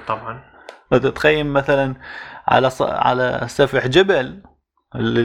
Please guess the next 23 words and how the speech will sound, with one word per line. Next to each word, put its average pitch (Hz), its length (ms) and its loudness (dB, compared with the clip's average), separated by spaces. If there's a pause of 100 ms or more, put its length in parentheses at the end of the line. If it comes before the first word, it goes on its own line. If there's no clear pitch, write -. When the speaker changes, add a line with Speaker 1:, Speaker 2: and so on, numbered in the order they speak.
Speaker 2:
القاع 170 300 4
تكون، 165 480 -2
آه، 143 300 -4 (360)
كلها 233 200 6
حجر، 143 380 0 (420)
وتحتاج 156 540 0
لك 170 320 -2 (320)
الفراش 143 480 2
اللي 151 200 0
تحتاجه 165 920 2
يختلف 175 420 2
عن 170 140 4
اللي - 20 -2 (120)
Speaker 1:
يختلف. 139 60 2
Speaker 2:
يحتاج، 156 260 2
اللي 151 200 0
ت-، - 460 -6
تحتاجه 165 420 2
م-، 135 160 -4 (420)
من 156 180 2
تخيم 156 380 2
على 131 140 6
الرمل. 139 420 2